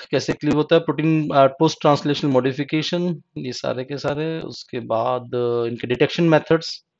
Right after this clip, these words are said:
अ, gel based detection techniques of the P T M, पी टी एम्स मतलब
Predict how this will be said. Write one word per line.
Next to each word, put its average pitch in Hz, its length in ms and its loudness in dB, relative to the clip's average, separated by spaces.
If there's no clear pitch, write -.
अ, 127 120 0
gel 143 280 4
based 143 200 6
detection 139 420 0
techniques 135 340 -2
of 135 60 -2
the 131 100 -4
P 131 140 -2
T 147 120 2
M, 156 140 -2
पी 156 80 2
टी 151 100 0
एम्स 151 200 0
मतलब 139 340 2